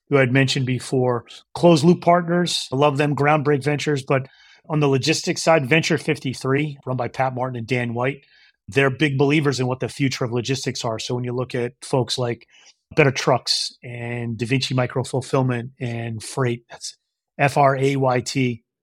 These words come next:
and others, those are all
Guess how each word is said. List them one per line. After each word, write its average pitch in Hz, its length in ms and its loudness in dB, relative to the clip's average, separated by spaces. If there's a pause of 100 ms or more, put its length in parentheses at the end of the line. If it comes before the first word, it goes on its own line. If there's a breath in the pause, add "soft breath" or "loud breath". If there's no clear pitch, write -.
(120)
and 143 260 0
others, 127 500 2 (1400)
those 151 260 6
are 151 140 4
all 143 400 4